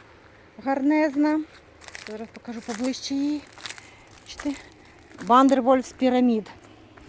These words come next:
Я дуже давно мріяла її посадити. Вона з неймовірною м'якенькою,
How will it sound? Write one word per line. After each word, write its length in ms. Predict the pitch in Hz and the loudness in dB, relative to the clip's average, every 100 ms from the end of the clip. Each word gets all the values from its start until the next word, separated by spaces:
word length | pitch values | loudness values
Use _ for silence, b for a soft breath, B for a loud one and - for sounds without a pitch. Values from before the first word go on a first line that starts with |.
| B B | B B
Я 140 | 208 220 | -2 0
дуже 320 | 226 254 240 | 2 4 4
давно 420 | 233 196 220 240 | 2 0 2 4
мріяла 440 | 233 226 233 220 | 4 4 4 6
її 180 | 214 220 | 4 2
посадити. 720 | - 214 226 202 302 - 320 311 - B B B B | -4 -8 -6 -2 -2 0 -4 -6 -16 B B B B
Вона 280 | 196 240 247 | -4 0 0
з 100 | 214 | 0
неймовірною 680 | 226 247 240 233 277 254 247 | 0 2 2 2 2 4 4
м'якенькою, 760 | 233 233 262 240 226 233 214 | 2 2 4 4 2 -2 -2